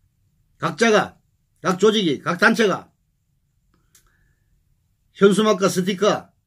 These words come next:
차량에 붙일 거 행동은 통일하는 게 좋을 것 같아요. 개인별로 하는, 조직적으로 하든 차량을 통한 해-,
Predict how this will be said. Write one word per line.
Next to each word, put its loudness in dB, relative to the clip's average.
차량에 2
붙일 2
거 -2
행동은 -2
통일하는 2
게 0
좋을 -4
것 -12
같아요. -16
개인별로 2
하는, -2
조직적으로 0
하든 0
차량을 0
통한 -2
해-, -16